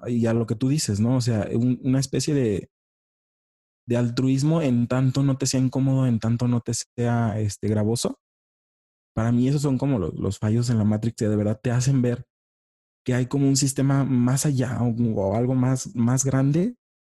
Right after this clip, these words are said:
No sé, y me estoy poniendo conspiranoico, pero de repente yo sí me tripeo y de repente veo esas cosas y digo, "Es que sí es cierto, o sea, ahorita todo está volcado", y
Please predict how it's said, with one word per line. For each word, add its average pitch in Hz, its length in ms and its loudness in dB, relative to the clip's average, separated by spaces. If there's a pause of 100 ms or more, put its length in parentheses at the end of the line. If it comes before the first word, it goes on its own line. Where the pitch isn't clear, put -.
(380)
No 147 180 0
sé, 160 240 0
y 110 80 2
me 113 120 2
estoy 135 140 -2
poniendo 180 260 0
conspiranoico, 117 760 -2 (680)
pero 117 260 0
de 110 180 -4
repente 127 320 0
yo 160 100 2
sí 165 100 0
me 170 100 2
tripeo 131 640 0
y 131 40 2
de 120 80 0
repente 117 320 0
veo 135 100 2
esas 143 160 0
cosas 139 240 0
y 131 60 4
digo, 113 220 2
"Es 113 100 -2
que 135 180 -4 (140)
sí - 140 -2
es 117 60 0
cierto, - 240 -4
o - 20 -2
sea, 117 100 0
ahorita 117 160 -2
todo 160 200 0
está 175 180 -2
volcado", 143 460 0
y 113 240 0